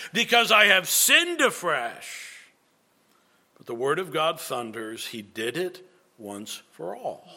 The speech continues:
He said, "It is finished."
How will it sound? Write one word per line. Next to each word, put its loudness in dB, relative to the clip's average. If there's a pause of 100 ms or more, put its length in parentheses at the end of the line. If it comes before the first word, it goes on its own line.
(1500)
He -12
said, 0
"It 0
is -4 (200)
finished." -10